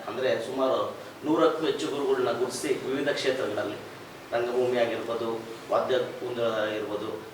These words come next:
ಎಲ್ಲ ಒಂದು ಕ್ಷೇತ್ರದಲ್ಲೂ ಸುಮಾರು ನೂರಕ್ಕೂ ಹೆಚ್ಚು ಗುರುಗಳನ್ನ ಗುರುತಿಸಿ ಸನ್ಮಾನ ಮಾಡಿ ಮೈಸೂರಿನಲ್ಲಿ ಒಂದು ಖ್ಯಾತಿಯನ್ನು ಪಡ್ಕೊಂಬಂದು,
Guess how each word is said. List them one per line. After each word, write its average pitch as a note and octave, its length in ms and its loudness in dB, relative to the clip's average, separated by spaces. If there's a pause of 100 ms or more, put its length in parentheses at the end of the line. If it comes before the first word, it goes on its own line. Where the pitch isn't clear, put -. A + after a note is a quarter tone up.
ಎಲ್ಲ C3+ 180 2
ಒಂದು C3 680 4
ಕ್ಷೇತ್ರದಲ್ಲೂ B2 800 -2
ಸುಮಾರು B2+ 300 0
ನೂರಕ್ಕೂ C3+ 840 0
ಹೆಚ್ಚು B2+ 340 -4
ಗುರುಗಳನ್ನ A#2+ 420 0
ಗುರುತಿಸಿ B2 380 -4
ಸನ್ಮಾನ B2 280 0
ಮಾಡಿ G#2 600 -4 (280)
ಮೈಸೂರಿನಲ್ಲಿ B2 840 0 (460)
ಒಂದು A#2 280 -2
ಖ್ಯಾತಿಯನ್ನು B2 400 0
ಪಡ್ಕೊಂಬಂದು, A#2+ 760 -4